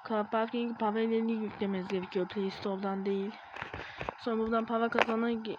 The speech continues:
başta bir araba alıyorsunuz arkadaşlar. Size gene yirmi beş bin lira. Başta bir araba alıyorsunuz. Ee, bakın ben, ben pek çok şey aldım mesela o kadar paramla.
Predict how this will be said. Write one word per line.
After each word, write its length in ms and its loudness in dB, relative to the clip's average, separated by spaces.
başta 360 2
bir 200 4
araba 220 4
alıyorsunuz 460 2
arkadaşlar. 720 0
Size 160 2
gene 160 4
yirmi 260 2
beş 220 2
bin 100 0
lira. 200 2
Başta 300 2
bir 80 2
araba 300 2
alıyorsunuz. 720 -2
Ee, 40 0
bakın 300 2
ben, 300 2
ben 80 -2
pek 220 2
çok 160 -2
şey 180 2
aldım 260 2
mesela 420 -2
o 80 -2
kadar 260 -2
paramla. 560 -2